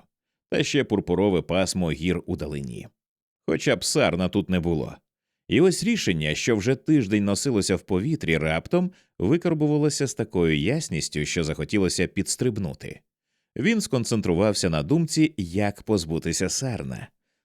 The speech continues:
Натиснув на кнопку. Через мить він уже знав, як це зробити. Він чекав на Сарна. І той не забарився. Повітря колихнулось, і бліда фігура в тюрбані почала матеріалізовуватись.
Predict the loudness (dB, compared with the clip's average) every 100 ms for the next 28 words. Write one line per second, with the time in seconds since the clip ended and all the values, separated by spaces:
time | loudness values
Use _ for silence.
0 | _ -4 2 2 4 0 0 -2 -2 -2
1 | -4 -10 -12 -14 _ _ _ 0 2 2
2 | 0 2 2 2 0 -2 -2 -2 -2 0
3 | -2 -2 -6 -2 -2 -2 -6 -10 -16 -16
4 | _ _ _ _ _ -2 2 2 2 0
5 | 2 0 -2 -4 -4 -4 -10 -14 -16 _
6 | _ _ _ 0 0 4 2 4 2 2
7 | 0 0 0 -2 -4 -4 -4 -6 _ _
8 | _ 0 2 2 0 0 2 2 0 0
9 | 2 2 0 0 2 2 0 0 2 2
10 | 2 0 -2 -2 -4 -2 0 -2 -2 0
11 | 0 0 -2 0 0 0 0 0 -2 -6
12 | -10 -10 -10 -10